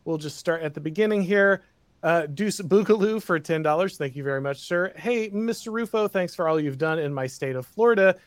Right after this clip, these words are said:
Do you still support DeSantis for, uh, President of the United States, and can you make the case he'd be more likely to get rid of these federal racial laws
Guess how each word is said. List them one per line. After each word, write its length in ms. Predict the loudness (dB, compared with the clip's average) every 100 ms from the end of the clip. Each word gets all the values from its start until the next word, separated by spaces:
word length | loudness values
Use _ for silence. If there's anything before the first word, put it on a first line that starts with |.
| _ -8
Do 80 | -4
you 120 | -4
still 280 | -2 -2 -2
support 540 | -2 2 2 2 -2
DeSantis 600 | -8 -4 -4 -2 -4 -6
for, 480 | -4 2 2 2 -2
uh, 20 | -6 -4
President 280 | 0 0 0
of 20 |
the 80 | -2
United 240 | -2 -4 -2
States, 320 | -2 -2 -4 -2
and 240 | -2 -2
can 260 | -6 -4 -2
you 100 | 0
make 320 | 0 0 -4 _ _ -4
the 100 | -2
case 340 | 0 -2 -2
he'd 200 | -4 -4
be 180 | -2 -2
more 260 | 0 0
likely 380 | 0 -2 -4 -8
to 80 | -6
get 180 | -6 -2
rid 140 | -2
of 80 | -2
these 220 | -4 -8
federal 560 | -2 2 4 6 4 2
racial 500 | -2 -4 -2 -4 -4
laws 460 | -2 0 0 -4